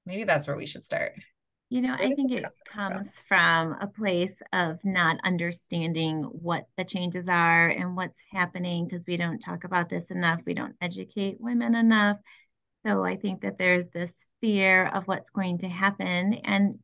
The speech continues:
Speaker 2: it makes sense that we should have lab values to tell women exactly where they are and what's happening and how long this is gonna go on and should this be fixed and et cetera. And all of that sounds great in theory, but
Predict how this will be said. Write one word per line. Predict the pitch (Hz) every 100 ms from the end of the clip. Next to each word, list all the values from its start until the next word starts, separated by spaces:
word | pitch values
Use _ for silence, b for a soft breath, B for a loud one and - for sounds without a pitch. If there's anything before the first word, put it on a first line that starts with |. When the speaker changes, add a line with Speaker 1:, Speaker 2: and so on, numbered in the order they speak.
| -
Speaker 2:
it | 220 -
makes | 220 277 - _ _ 269
sense | 349 320 -
that | -
we | - 196
should | - 427 427
have | 240 180
lab | 180 175 180 -
values | 180 175 175 175 -
to | 196
tell | - 185 175
women | 180 180 180 180 180 175 _ _ _ _ -
exactly | 185 185 175 - 185
where | 180 185 185
they | 180
are | 180 175 180
and | 175 175
what's | 185 185 -
happening | 202 175 175 190 180 175 180 175
and | 151
how | 160 202 202 196
long | 190 185
this | 185 185
is | 196 190
gonna | 196 190
go | 190
on | 185 180 180 175
and | 156 170 b _ _ _ _ _ -
should | 208 196
this | 208 202
be | - 208 -
fixed | 190 185 _ 196
and | 190
et | 180 -
cetera. | 185 - 202 196
And | 190
all | - 196
of | 233
that | 233 185 _
sounds | 196 190 180 175 - _ _ -
great | 190 185 156 147
in | - 180 175
theory, | 180 175 170 165
but | 165 175